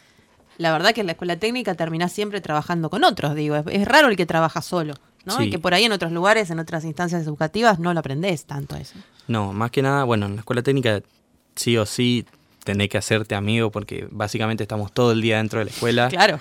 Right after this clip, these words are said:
Speaker 2: Entramos
Speaker 1: O
Speaker 2: a
Speaker 1: te
Speaker 2: la
Speaker 1: lleva bien o te lleva bien.
Speaker 2: Obvio, no, entramos a las siete y cuarenta y cinco de la mañana y salimos a las cinco y media de la tarde.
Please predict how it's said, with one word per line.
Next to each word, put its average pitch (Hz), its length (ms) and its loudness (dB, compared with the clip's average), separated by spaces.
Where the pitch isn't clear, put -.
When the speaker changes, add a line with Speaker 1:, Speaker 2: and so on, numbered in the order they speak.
Speaker 2:
Entramos 113 500 2
Speaker 1:
O - 20 2
Speaker 2:
a 107 40 4
Speaker 1:
te 104 40 2
Speaker 2:
la 104 80 4
Speaker 1:
lleva 117 160 10
bien 202 160 8
o 277 60 6
te 220 80 4
lleva 180 200 6
bien. 233 200 8
Speaker 2:
Obvio, 110 420 4
no, 107 180 -2
entramos 107 340 2
a 104 60 4
las 98 140 0
siete 117 260 2
y 113 60 2
cuarenta 104 280 -2
y - 20 -10
cinco 117 240 -2
de 113 60 2
la 104 80 2
mañana 110 340 0
y 123 40 0
salimos 104 380 -4
a 101 60 -4
las 98 140 -6
cinco 117 200 -2
y 113 40 0
media 110 160 2
de 104 60 0
la 101 80 -4
tarde. 117 380 -2